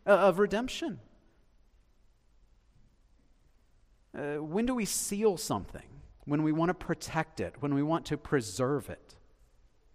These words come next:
And we are, if you're a believer, you are preserved, you are sealed by the Holy Spirit. But I think the clearest biblical case for the perseverance of the saints, that those who come to true saving faith being,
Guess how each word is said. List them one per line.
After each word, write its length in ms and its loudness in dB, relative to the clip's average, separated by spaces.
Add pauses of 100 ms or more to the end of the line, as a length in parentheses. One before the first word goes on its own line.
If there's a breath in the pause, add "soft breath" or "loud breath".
(440 soft breath)
And 220 2
we 160 4
are, 340 6
if 140 -8
you're 160 2
a 40 0
believer, 460 0
you 180 -2
are 160 2 (680)
preserved, 840 -4
you 120 -2
are 100 2
sealed 760 -4 (460 soft breath)
by 140 0
the 120 -2
Holy 180 -2
Spirit. 440 -4 (920 soft breath)
But 100 2
I 20 4
think 180 -4
the 80 4
clearest 640 2
biblical 440 0
case 480 -6
for 160 -6
the 80 -4
perseverance 1000 -6
of 120 -8
the 100 -4
saints, 420 -6
that 160 -6
those 280 0
who 80 -4
come 280 -4
to 80 0
true 240 -4
saving 380 -2
faith 440 -8
being, 280 -4